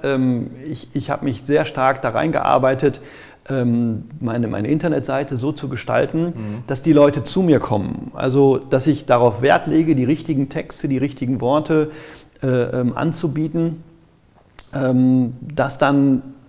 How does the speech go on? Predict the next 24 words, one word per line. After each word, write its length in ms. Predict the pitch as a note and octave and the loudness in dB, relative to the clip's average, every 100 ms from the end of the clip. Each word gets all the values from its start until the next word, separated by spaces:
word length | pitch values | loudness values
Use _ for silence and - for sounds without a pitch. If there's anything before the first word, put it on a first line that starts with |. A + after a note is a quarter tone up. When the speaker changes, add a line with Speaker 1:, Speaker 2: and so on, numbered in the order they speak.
| _ - - - - | _ -20 -20 -20 -10
Speaker 1:
die 320 | B2 B2 E3+ | -6 -2 0
Leute 580 | F3+ D3 F3 F3+ F3 D#3+ | 4 6 4 2 2 2
sich 180 | C3 - | -2 -4
das 160 | C3 | -4
anschauen 580 | - E3+ F3 D#3+ D#3 D#3+ | -2 -2 -2 -2 -2 0
und 140 | C#3 | 2
nachfragen, 680 | C3 C#3 - - C3+ C3+ C#3 | 2 2 0 0 2 2 2
die 80 | C3+ | 0
auch 120 | A2+ | -2
wirklich 220 | C#3+ B2+ C3 | -2 -4 -6
interessiert 520 | B2 B2+ - B2+ - | -6 -8 -2 -2 -2
sind. 360 | - - - - | -10 -12 -12 -8
Und 80 | B2+ | 2
Speaker 2:
Mhm. 40 | |
Speaker 1:
seitdem 560 | C#3+ C#3 D3+ D#3+ A2+ B2 | 4 4 4 2 0 4
geht's 380 | D3 D3 - C#3 | 4 4 0 0
auch 160 | B2+ | 0
dann 220 | C3 B2 | 0 -2
irgendwie 280 | - C3 A#2+ | 0 -2 -4
besser. 340 | A#2 B2 - G#2+ | -2 -4 -2 -2
Man 180 | A2 | 0
muss 160 | C#3 D#3 | 0 -2
das 160 | D3+ - | -4 0
dann, 260 | C3 B2 | 2 0